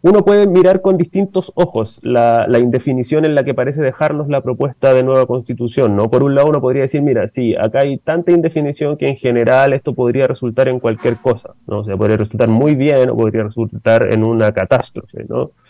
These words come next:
Eh, pero por otro lado, también uno podría, em, mirarlo desde otra perspectiva, em, asumiendo que,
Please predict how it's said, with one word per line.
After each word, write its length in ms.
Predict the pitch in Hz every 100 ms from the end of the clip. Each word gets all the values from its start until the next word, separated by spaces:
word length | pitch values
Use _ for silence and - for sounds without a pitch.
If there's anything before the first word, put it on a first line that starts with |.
| _ - _ _
Eh, 140 | 135
pero 180 | 127 151
por 140 | 165 196
otro 160 | 214
lado, 240 | 208 220 208
también 280 | 180 180
uno 160 | 190 190
podría, 760 | 180 170 170 180 175 175 175 -
em, 840 | 131 131 131 127 127 123 117 123 - _ _ _ _ _ _ -
mirarlo 380 | 123 143 160
desde 200 | 165 139
otra 220 | 131 143 147
perspectiva, 920 | 156 - 147 127 170 147 113 147 - _ _ _ -
em, 920 | 117 113 113 110 107 107 104 104 104 - _ _ _ _ _ _ _ _ _ _
asumiendo 680 | 131 - 131 147 170 170 160
que, 460 | 139 135 131 -